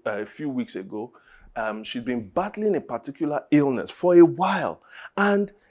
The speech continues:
it wasn't as though things were getting better. And because of that, at some point, she started to grow bitter inside her. She started to grow bitter. And so I talked to her throughout all of, uh, talked, uh, to her through all of this and spoke about the theology and,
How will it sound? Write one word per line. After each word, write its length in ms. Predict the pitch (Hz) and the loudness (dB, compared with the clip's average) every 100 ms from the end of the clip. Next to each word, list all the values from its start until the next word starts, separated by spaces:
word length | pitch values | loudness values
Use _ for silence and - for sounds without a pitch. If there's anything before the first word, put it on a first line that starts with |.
| - | -2
it 160 | 202 | 0
wasn't 460 | 170 208 233 233 226 | 2 2 2 -2 -4
as 220 | 170 165 123 | -6 -8 0
though 160 | 170 | 2
things 300 | 185 190 185 | 2 0 -4
were 120 | 147 131 | -2 -4
getting 380 | 151 165 170 | -4 -6 -8
better. 400 | 151 214 208 190 - _ _ _ _ _ _ _ _ _ - | -6 -8 -8 -10 -12 _ _ _ _ _ _ _ _ _ -4
And 140 | 180 | -2
because 380 | 160 - 294 247 | -2 0 0 4
of 140 | 196 | 4
that, 120 | 170 160 | 2 0
at 140 | 156 | -2
some 180 | 220 220 | -2 -4
point, 300 | - 170 170 | -4 -8 -8
she 140 | 151 | -10
started 520 | - - 160 165 180 - | -10 -4 -4 -2 -4 -6
to 100 | 113 | -12
grow 440 | 95 120 135 135 110 - | -10 -4 -4 -4 -8 -6
bitter 360 | 135 - 104 - | -6 -4 -10 -10
inside 360 | 120 - 110 104 | -12 -10 -12 -12
her. 120 | - | -12
She 140 | - | -12
started 280 | - 135 135 | -2 2 2
to 80 | 131 | 0
grow 440 | 98 - 127 127 127 - - 104 | -10 -6 -2 -2 -4 -18 -20 -2
bitter. 280 | 139 - 101 | 0 0 -2
And 140 | 110 | -2
so 120 | - | -4
I 80 | 220 | -6
talked 420 | - - 339 339 | -6 -4 -4 -4
to 100 | - | -4
her 200 | 123 139 | 0 0
throughout 400 | 139 147 147 - | -2 -2 -2 -2
all 260 | - 139 131 | 0 2 2
of, 140 | 110 110 | -2 -2
uh, 140 | 120 | -2
talked, 540 | 117 208 202 - - - | 4 4 4 -6 -4 2
uh, 100 | 123 | 2
to 160 | - | 4
her 120 | 131 135 | 4 4
through 260 | 160 160 - | 2 2 8
all 200 | 139 127 | 10 8
of 140 | 95 | 2
this 200 | 104 110 - - - - - | -6 -10 -16 -20 -20 -14 -2
and 260 | 131 127 110 | 0 0 -4
spoke 300 | - 220 180 | -2 0 2
about 300 | 147 160 131 | 4 4 2
the 60 | |
theology 400 | 123 147 160 156 | -2 -2 -2 0
and, 160 | 143 | 0